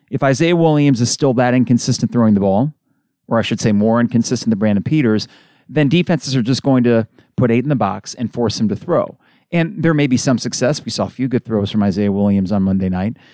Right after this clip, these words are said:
uh, but that is a risk. That is a risk when you put Williams out there. Now, I don't know how you could successfully platoon these guys and do a little mix and match. I don't like that idea so much.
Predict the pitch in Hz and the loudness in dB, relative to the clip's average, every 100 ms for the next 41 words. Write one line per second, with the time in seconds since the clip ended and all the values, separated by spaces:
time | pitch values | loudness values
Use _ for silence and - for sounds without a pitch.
0 | _ _ - 120 156 151 151 156 143 143 | _ _ -8 -4 -2 2 2 2 0 0
1 | 160 - - - _ _ - 113 120 135 | 0 -2 -10 -14 _ _ -4 -2 0 2
2 | 139 123 127 123 135 117 120 113 110 101 | 0 0 0 0 0 -2 0 2 0 0
3 | 104 101 - - _ _ _ _ _ _ | -2 -4 -10 -16 _ _ _ _ _ _
4 | 139 120 - _ _ 107 143 156 143 139 | -4 -4 -4 _ _ -2 0 0 2 2
5 | 120 123 127 123 113 - 127 - 139 - | 2 0 0 0 -4 -8 -6 -2 -2 -2
6 | 143 143 135 - 139 131 - 202 190 135 | 0 2 0 0 -2 -2 -2 0 0 0
7 | 110 - 104 - - - 107 107 110 110 | 0 -2 -6 -8 -10 -6 -2 0 2 2
8 | 110 123 120 113 - _ - 123 127 139 | 2 2 2 0 -4 _ -2 -2 0 0
9 | 120 107 - - - 110 120 110 135 135 | 0 0 -4 -10 -10 -4 -4 -2 -2 -2
10 | 117 113 127 - 117 101 98 98 101 95 | -4 -4 -4 -4 -8 -6 -6 -4 -4 -2
11 | 117 92 95 - - | -4 -4 -4 -8 -14